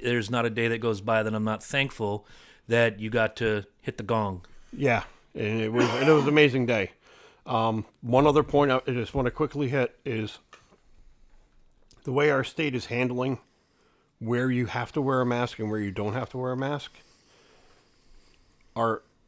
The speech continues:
Speaker 2: our genius governor,
Speaker 1: Oh, Christ.
Speaker 2: Mister Lamont, is leaving it up to the municipalities to make the decision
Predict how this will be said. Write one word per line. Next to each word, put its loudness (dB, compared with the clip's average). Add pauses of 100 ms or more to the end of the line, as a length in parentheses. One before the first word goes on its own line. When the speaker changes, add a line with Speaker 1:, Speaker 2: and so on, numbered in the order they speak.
(640)
Speaker 2:
our 2
genius 4
governor, 2 (440)
Speaker 1:
Oh, -12
Christ. -16 (180)
Speaker 2:
Mister -4
Lamont, 0 (1200)
is -4
leaving 2
it 2
up 0
to -2
the -2
municipalities -2 (800)
to -2
make 0
the -4
decision -2